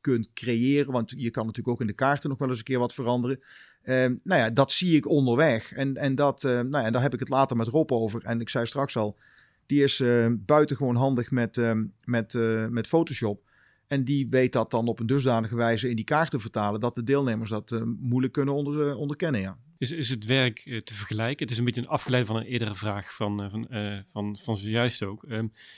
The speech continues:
Speaker 2: is het werk wat je bij de Hoornland doet te vergelijken met die bij andere organisaties?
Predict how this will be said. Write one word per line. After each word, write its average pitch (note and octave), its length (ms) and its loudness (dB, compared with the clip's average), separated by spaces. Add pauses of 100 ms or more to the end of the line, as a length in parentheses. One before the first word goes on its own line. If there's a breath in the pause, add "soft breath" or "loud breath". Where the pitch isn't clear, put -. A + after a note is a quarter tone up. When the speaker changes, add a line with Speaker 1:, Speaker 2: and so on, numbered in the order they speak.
Speaker 2:
is C3 120 -4
het A2 160 -6
werk B2+ 300 -2
wat A2+ 160 -8
je A2+ 160 -6
bij A2 120 -6
de G#2+ 60 -4
Hoornland A2+ 300 -4
doet - 220 -20
te A#2 100 -10
vergelijken A2+ 400 -6
met A2+ 120 -4
die G#2+ 220 -12 (420)
bij A2+ 220 -8
andere A2 340 -4
organisaties? F#2+ 1040 -12